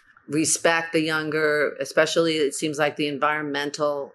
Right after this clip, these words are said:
uh, young people that have really been risking so much, because you're absolutely right that one of the advantages of being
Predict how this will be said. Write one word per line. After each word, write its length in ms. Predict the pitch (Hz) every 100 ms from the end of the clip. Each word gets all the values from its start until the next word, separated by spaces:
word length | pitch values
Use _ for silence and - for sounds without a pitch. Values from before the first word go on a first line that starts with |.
| -
uh, 260 | 135 135 135
young 300 | 139 139 139
people 340 | - 156 151 135
that 160 | 139 139
have 260 | 139 131 -
really 280 | 143 143
been 200 | 127 135
risking 440 | 135 139 - 143 135
so 200 | - 147
much, 240 | 147 135
because 300 | 160 180 165
you're 120 | 190
absolutely 600 | 190 202 - 170 151 135
right 320 | 139 165 143 -
that 260 | 151 -
one 140 | 160 170
of 120 | 151
the 140 | 156
advantages 600 | 139 147 147 165 143 135
of 160 | 143 127
being 500 | 147 151 151 147 139